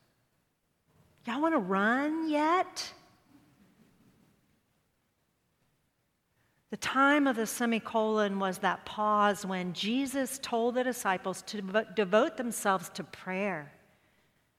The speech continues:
to prepare themselves, to take on the role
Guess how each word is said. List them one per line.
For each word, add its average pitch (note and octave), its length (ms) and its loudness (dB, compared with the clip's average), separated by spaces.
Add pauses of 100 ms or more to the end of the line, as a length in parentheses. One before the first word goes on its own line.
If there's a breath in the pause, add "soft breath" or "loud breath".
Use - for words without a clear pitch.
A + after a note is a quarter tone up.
(320)
to - 160 -2
prepare B3 680 -2
themselves, F#3+ 1300 -4 (720)
to G#3+ 100 -10
take B3 360 0
on A#3 460 4
the G#3 120 0
role F#3 840 -4